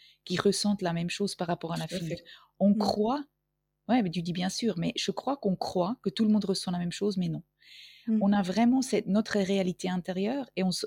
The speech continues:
Speaker 1: je me rends compte dans mes accompagnements que les femmes qui me disent qu'elles ont accepté,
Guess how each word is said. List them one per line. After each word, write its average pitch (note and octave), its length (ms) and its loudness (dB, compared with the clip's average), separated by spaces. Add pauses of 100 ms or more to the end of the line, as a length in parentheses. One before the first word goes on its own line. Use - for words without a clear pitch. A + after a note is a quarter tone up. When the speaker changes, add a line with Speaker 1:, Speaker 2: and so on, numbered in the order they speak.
(100)
Speaker 1:
je F3 160 -2
me F#3 120 4
rends F3+ 180 -2
compte A#3 240 2
dans G#3 80 2
mes F3+ 180 0
accompagnements E3+ 640 -2
que G3+ 140 0
les F3+ 120 0
femmes F#3 400 -2
qui - 140 -6
me F3+ 80 2
disent F3 220 -4
qu'elles D#3 220 -4
ont E3 40 -4
accepté, - 560 -6